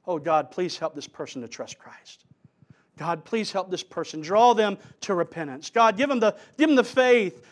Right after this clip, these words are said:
to believe in you, God, please." I'm pleading with the Lord as I'm speaking to people. And sometimes that takes conversation after conversation after conversation. Sometimes we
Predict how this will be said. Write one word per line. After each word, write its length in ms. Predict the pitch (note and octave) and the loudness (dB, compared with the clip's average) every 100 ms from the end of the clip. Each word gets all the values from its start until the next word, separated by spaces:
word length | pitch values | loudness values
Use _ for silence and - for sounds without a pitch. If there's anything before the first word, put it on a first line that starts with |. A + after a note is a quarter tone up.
| _ | _
to 100 | A3+ | -4
believe 480 | F3+ B3+ B3+ C4+ B3 | 2 2 6 6 4
in 160 | A3+ G#3 | 2 0
you, 160 | A3+ | -4
God, 320 | G3 A3 G#3+ A3 | 2 4 4 0
please." 640 | D4+ B3+ B3 A#3+ F3+ D3+ | 2 2 2 -4 -4 -2
I'm 160 | G3 F#3+ | -2 -2
pleading 360 | C4 C4+ A#3+ | -2 -2 0
with 100 | A3 | -2
the 80 | G#3 | 0
Lord 280 | A3 C4 - - | 4 4 4 -4
as 140 | B3 A3+ | 0 2
I'm 120 | G#3+ | 2
speaking 440 | - D4+ C#4+ A#3 | -2 -2 0 -2
to 80 | G3 | -6
people. 500 | G3 A3+ A3 D3 - _ _ _ _ _ _ | -6 -8 -6 -10 -12 _ _ _ _ _ _
And 80 | F3 | -4
sometimes 400 | B3+ C4 A#3 G3+ | 0 2 0 0
that 160 | A3 G#3+ | -2 -2
takes 260 | G#3 G3+ | -8 -8
conversation 600 | - G#3+ G3 - A3+ A3 | -4 -2 -2 -4 -4 -4
after 180 | G3+ F#3 | -8 -8
conversation 680 | F3+ G#3 G3 - G#3+ G#3+ G3+ - _ | -6 -6 -4 -6 -6 -6 -12 -14 _
after 200 | G3 F#3 | -6 -6
conversation. 600 | F3 F3 E3+ - D#3+ E3+ | -4 -4 -4 -4 -4 -6
Sometimes 440 | - A#3 A#3 A3 | -4 -2 -2 -2
we 120 | F#3+ | -4